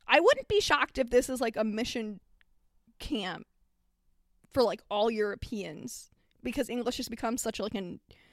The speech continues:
unfortunately, like, normalized language where a lot of people would know it. Oh, so this was started by C T Studd, the English cricketer and pioneer missionary. It's always something, like,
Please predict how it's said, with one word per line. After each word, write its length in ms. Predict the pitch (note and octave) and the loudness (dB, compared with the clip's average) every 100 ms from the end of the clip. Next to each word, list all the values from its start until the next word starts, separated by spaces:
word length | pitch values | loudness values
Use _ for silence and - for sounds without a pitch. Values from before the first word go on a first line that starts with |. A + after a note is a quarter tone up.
| _ _ - | _ _ -4
unfortunately, 600 | C4+ D4 D#4+ B3 A#3 G#3 | -2 0 -2 -2 -2 -2
like, 380 | F#3+ G#3+ - - | -2 -4 -12 -6
normalized 1040 | A#3+ A#3+ G#3 G3+ G3 F#3+ E3+ E3+ - - - _ | -2 0 -2 -2 -2 -2 -4 -8 -12 -14 -20 _
language 520 | - G3 F3 F3+ - | -6 -4 -4 -6 -6
where 180 | - G#3+ A#3 - | -8 -8 -10 -8
a 40 | |
lot 160 | G#3+ F#3+ | -6 -4
of 60 | - | -8
people 200 | C#3+ - | -10 -10
would 100 | - | -10
know 220 | - - | -10 -10
it. 360 | - _ _ - _ _ _ _ _ _ | -14 _ _ -18 _ _ _ _ _ _
Oh, 400 | D4 F4+ A#4+ C5 | -4 -4 -6 -8
so 140 | A4 C4 | -6 -2
this 160 | E4+ | 0
was 100 | B4 | 0
started 800 | - - D4+ B3+ A#3+ A3 G#3+ C4 G4 - - | 0 -2 4 6 6 4 2 2 -2 -6 -2
by 140 | B3 | 0
C 360 | C4 - D4+ E4 | 0 -2 -2 -2
T 280 | - D4+ C#4+ | 0 0 -2
Studd, 600 | - - B3 A#3+ F#3+ A3 | -2 -4 2 2 2 -2
the 140 | A#3 - | -4 -4
English 340 | C4+ D#4 - | -2 0 -2
cricketer 720 | - - B4+ - - - - A#3+ | -6 -4 -2 0 0 0 -4 -4
and 160 | A3+ A#3+ | -2 -2
pioneer 480 | C#4 C4 A#3+ C4 A#3 | 0 0 0 -2 -2
missionary. 480 | G#3+ - G#3+ - | -4 -8 -10 -6
It's 160 | A3 - | -6 -4
always 160 | C5 - | -6 -6
something, 320 | G#4 - D4 | -10 -10 -10
like, 260 | A#3 - | -10 -12